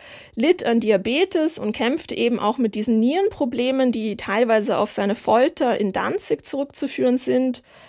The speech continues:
hat dann im Frühjahr zweiundsiebzig, ähm, mehrere Schlaganfälle gehabt und die letzten zwei Jahre seines Lebens, äh, mit vierundzwanzig Stunden Pflege verbracht. Und für Lene Papanek, für seine Frau,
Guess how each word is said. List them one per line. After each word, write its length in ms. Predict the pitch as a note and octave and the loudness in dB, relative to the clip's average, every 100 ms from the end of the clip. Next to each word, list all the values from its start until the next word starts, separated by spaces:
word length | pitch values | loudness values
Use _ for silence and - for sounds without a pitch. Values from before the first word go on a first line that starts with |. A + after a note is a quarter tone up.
| - - - | -20 -20 -6
hat 240 | - C4 | 0 2
dann 100 | C4 | 4
im 100 | B3 | 4
Frühjahr 360 | A#3 - C#4+ C#4 | 0 0 4 4
zweiundsiebzig, 960 | - A3+ B3+ E4+ E4 C#4+ - B3 B3 - | 4 -2 -2 -2 -2 -4 -4 -4 -2 -2
ähm, 240 | G#3 G#3 | 0 0
mehrere 320 | G#3 A3 B3+ | 2 0 0
Schlaganfälle 880 | G#3 G3 A3 G4 C#4 C#4+ C#4+ C4 B3+ | -2 0 0 0 -2 -2 2 2 4
gehabt 520 | B3 C#4 B3+ - - - - - - - | 2 0 -4 -4 -20 -20 -20 -20 -20 -2
und 180 | A#3 | 0
die 60 | A3 | 4
letzten 380 | A#3+ B3+ - C#4 | 4 2 0 -4
zwei 240 | - A3 | 0 2
Jahre 340 | A3 G#3 A#3 A#3 | 4 4 4 2
seines 340 | G#3 A3 G#3+ | 2 2 0
Lebens, 420 | G#3 A3 A3 G#3+ | -2 0 2 0
äh, 240 | - G3 F#3+ | 0 2 2
mit 160 | G3 | 0
vierundzwanzig 640 | - A3+ G#3+ - G3+ G3 G#3 | -2 0 0 0 0 0 -2
Stunden 380 | - A3+ - G3+ | 0 0 0 -2
Pflege 340 | - F#3 F3+ | 0 0 0
verbracht. 720 | F3 F3 - E3+ - - - - _ _ _ _ _ _ _ | -2 -6 -8 -10 -10 -16 -20 -20 _ _ _ _ _ _ _
Und 100 | B3 | -4
für 160 | A#3 A3+ | 2 2
Lene 440 | F#3+ C4 F#4 G4 | 2 0 2 0
Papanek, 520 | F#4 D4+ D#4 D4+ C4 | 0 -2 0 0 0
für 100 | - | -2
seine 220 | A3 G#3 | 0 0
Frau, 580 | G#3+ - A3 - E4 G4 | -2 -6 -2 2 4 2